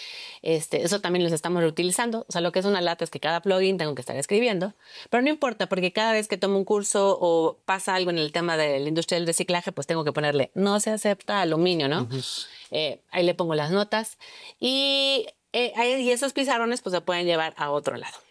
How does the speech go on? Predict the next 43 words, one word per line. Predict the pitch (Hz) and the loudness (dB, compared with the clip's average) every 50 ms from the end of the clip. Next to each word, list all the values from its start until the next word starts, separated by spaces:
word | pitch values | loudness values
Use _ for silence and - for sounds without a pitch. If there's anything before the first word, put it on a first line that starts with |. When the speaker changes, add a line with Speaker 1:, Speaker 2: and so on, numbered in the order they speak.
| _ _ - | _ _ -4
Speaker 1:
Entonces, | 185 185 - 202 196 - 226 214 214 - - _ - | -2 0 0 0 0 0 0 -2 -2 -4 -10 _ -2
otra | - 196 208 208 220 214 | 0 0 0 0 0 0
de | 208 190 | 0 0
las | 165 160 175 | 0 0 -2
acciones | 170 156 - 180 170 180 180 - | -2 -2 -2 -2 0 -2 -2 -2
que | - | -4
hacemos | 165 - 175 170 175 180 180 | -4 -4 -4 -4 -4 -2 -4
es | 180 165 - | -4 -4 -2
que | - 175 | -2 0
llevamos | 165 165 165 165 180 180 175 170 | 2 2 2 0 0 -2 -2 -2
baño | 175 175 180 185 196 190 | -2 -2 -2 0 0 0
seco | 185 - 226 214 214 - 160 156 | 0 0 -2 -2 0 0 0 2
a | 156 | 2
nuestro | 151 147 135 - - 135 | 0 -2 -2 -4 -6 -6
plugin. | - 151 143 139 135 135 139 - | -2 0 2 2 2 0 0 -2
Hay | - 170 175 180 | -4 -2 -2 0
un | 185 185 180 180 180 170 | 0 2 2 2 2 2
gran | 180 180 180 180 196 185 | 2 2 2 0 -2 0
proyecto | 208 190 180 175 170 175 - 175 | 0 0 2 0 0 0 0 -2
aquí | 175 - - 175 | -2 0 0 0
en | 180 196 | 2 2
México, | 214 220 - 233 202 - - 196 208 226 285 - - - - - - - - - - - - - | 2 0 0 -4 -2 0 2 4 4 4 2 0 -4 -10 -10 -10 -8 -8 -8 -8 -8 -8 -8 -4
eh, | 175 170 170 160 160 160 160 165 | -2 0 2 2 2 4 4 4
liderado, | 170 180 170 175 170 180 190 202 196 | 4 4 4 4 2 2 2 2 2
o | 175 | 2
la | 160 147 | 2 0
fundadora | 160 - 175 165 156 160 165 175 | -2 -2 0 2 2 4 4 4
es | 165 165 | 2 2
una | 175 165 | 0 0
mexicana, | 165 160 156 180 175 - 196 196 185 170 170 - | 0 0 0 0 -2 -2 -4 -4 -2 -4 -4 -2
y | 185 | -4
entonces | 175 160 - 170 175 214 165 | -4 -2 -2 0 0 2 2
llevamos | 175 165 170 175 185 196 196 202 196 - - | 2 2 2 2 2 0 0 -2 -2 -4 0
una | 220 233 247 277 277 | 0 2 2 2 0
carpita | - 196 156 160 160 - 214 196 - 220 | 0 0 0 0 0 0 0 0 0 0
preciosa | 208 - 143 143 - 170 165 208 | 0 0 -2 0 0 0 0 -2
como | 196 - 170 170 | -2 0 0 0
una | 170 170 160 | 2 0 0
tienda, | - - 175 175 175 170 165 156 165 214 - - - - - - - | 0 0 0 2 2 2 2 2 0 -2 -4 -8 -16 -16 -16 -12 -6
y | - 170 | -2 -2
ahí | 175 175 190 196 | 0 0 2 0
está | 202 208 208 - - 170 156 | 0 -2 -4 -4 -2 -2 0
la, | 139 139 135 - | 0 -2 -4 -4